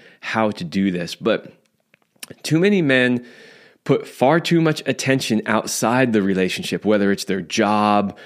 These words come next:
their hobbies, their guy friends, whatever it is, and they don't put enough time and attention into the relationship.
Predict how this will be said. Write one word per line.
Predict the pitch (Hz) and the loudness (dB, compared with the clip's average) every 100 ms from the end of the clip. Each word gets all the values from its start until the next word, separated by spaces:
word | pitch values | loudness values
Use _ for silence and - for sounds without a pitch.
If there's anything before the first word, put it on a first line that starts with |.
| - - | -20 -4
their | 104 | -2
hobbies, | 95 - 110 110 101 107 104 104 95 | -2 -2 0 2 2 2 2 0 -2
their | 104 104 | 0 0
guy | 92 90 76 - 104 107 | -2 -8 -4 0 2 2
friends, | 104 - 110 104 104 104 104 98 | 0 0 2 4 2 2 0 -2
whatever | 95 107 139 165 147 | -4 0 0 2 2
it | 113 | 2
is, | 127 107 95 - - - | 2 2 0 -6 -20 -12
and | - | -2
they | 110 | -2
don't | 107 - 170 202 - | 0 2 2 2 0
put | 170 | 0
enough | 143 123 120 - | 2 2 0 -4
time | 123 120 120 | -2 0 2
and | 113 | 0
attention | 101 120 117 - 113 104 - | -2 -2 -2 0 0 -2 -2
into | 139 160 170 - 120 104 | 0 2 2 0 0 2
the | 92 87 | 0 -2
relationship. | 90 87 85 - 85 - 60 - | -2 -2 -4 -6 -8 -6 -6 -8